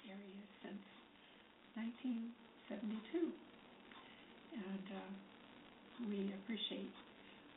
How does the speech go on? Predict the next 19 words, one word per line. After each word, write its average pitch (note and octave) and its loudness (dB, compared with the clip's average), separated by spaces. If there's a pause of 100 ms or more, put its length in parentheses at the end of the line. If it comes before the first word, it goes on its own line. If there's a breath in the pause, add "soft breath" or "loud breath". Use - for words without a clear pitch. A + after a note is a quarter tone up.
(140)
all A3 6
your G3 4
donations. F#3 0 (160)
It G3 -2
really G3+ 4
helps F#3+ 2
us D#3+ 2 (160)
keep G3+ 2
on F#3+ 0 (120)
air. A3+ 6 (320)
You're C4 8
the A#3 4 (160)
ones F#3 2
that G3 -2 (120)
keep G3+ 2 (100)
us G#3 -2 (120)
going. G#3+ 2 (1040 loud breath)
And, G3 2
um, G3 -2